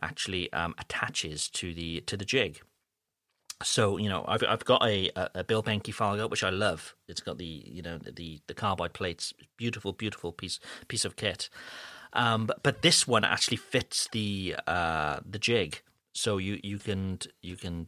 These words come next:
you know, you can grind with the jig, but also make sure that your, your plunge lines are, are completely straight and, you know, identical each side. So, um, yeah, I just want to tell you about this,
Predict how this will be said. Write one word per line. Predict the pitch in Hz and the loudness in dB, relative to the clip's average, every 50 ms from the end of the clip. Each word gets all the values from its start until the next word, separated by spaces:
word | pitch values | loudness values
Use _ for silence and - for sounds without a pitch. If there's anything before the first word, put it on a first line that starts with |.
| - - | -10 -10
you | 92 85 | -10 -10
know, | 65 - - - | -10 -10 -10 -10
you | 82 95 | -12 -8
can | - 92 | -6 -4
grind | 90 - 98 92 87 87 85 | -2 0 2 2 2 2 -2
with | 85 - | -4 -4
the | 82 | -4
jig, | 78 - 82 78 87 104 - - | -2 -2 0 0 0 -2 -2 -4
but | - - - - | -4 -4 -2 -2
also | 87 98 - - 92 | -2 -2 -2 -2 -2
make | 87 85 - | -2 -4 -4
sure | - - 87 80 | -2 0 0 0
that | 85 - - | 0 -2 -2
your, | 85 - - | -4 -4 -2
your | 82 90 | -4 -4
plunge | - - 98 92 90 - | -2 -2 -2 0 0 0
lines | 90 78 80 82 80 78 | 0 0 0 0 -2 -4
are, | - - 78 78 - - | -4 -6 -8 -10 -10 -12
are | - | -10
completely | - - 95 - 92 87 - 90 85 80 - - - _ - | -8 -8 -6 -6 -6 -8 -6 -6 -6 -8 -8 -12 -16 _ -6
straight | - - - - 117 110 110 92 - - - - | -4 -4 -2 0 2 2 2 2 0 -4 -4 -4
and, | - 82 82 80 - - | -4 -2 -2 -4 -4 -4
you | 90 92 | -4 -4
know, | 76 - - - | -4 -4 -4 -4
identical | 92 101 - 98 101 98 98 - 92 90 | -2 0 2 2 2 2 0 -2 -4 -4
each | 87 85 - - | -4 -2 -2 0
side. | - - 107 95 87 78 73 73 - - - - - - - - - - - - - - | 2 4 4 4 2 0 -2 -6 -10 -14 -18 -20 -18 -18 -16 -16 -16 -16 -18 -18 -10 -4
So, | - - - 156 147 143 139 - | 0 4 8 10 10 10 10 8
um, | 156 165 143 131 | 8 6 6 8
yeah, | 165 190 185 139 - | 8 10 10 10 10
I | - 135 | 8 6
just | 135 143 - | 6 6 6
want | 160 156 | 4 4
to | 139 - | 6 8
tell | 170 165 | 8 10
you | 151 135 120 | 10 10 8
about | 113 127 120 107 117 | 10 8 6 8 8
this, | 120 110 98 - - - - - - | 6 6 6 6 6 6 6 4 4